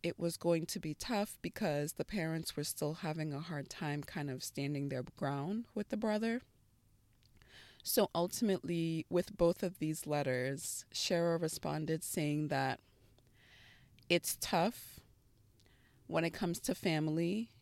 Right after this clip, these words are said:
in the case of the father in Noah's Golden and the brother in A Glorious Something Else,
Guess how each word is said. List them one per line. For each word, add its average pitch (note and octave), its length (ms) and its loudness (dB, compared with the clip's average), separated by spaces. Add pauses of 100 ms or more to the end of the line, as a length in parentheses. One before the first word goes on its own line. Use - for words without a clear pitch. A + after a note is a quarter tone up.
in E3 140 2
the D#3+ 80 2
case - 360 -2
of C#3 140 -2
the C#3+ 100 -2
father D#3+ 720 2
in D3 220 2
Noah's C#3+ 380 2
Golden D3 760 0
and D3 160 0
the D3+ 80 0
brother C#3+ 560 -2 (260)
in D3+ 280 -4
A C#3+ 80 -4
Glorious D3+ 500 0
Something D3+ 400 -2
Else, C#3+ 460 -4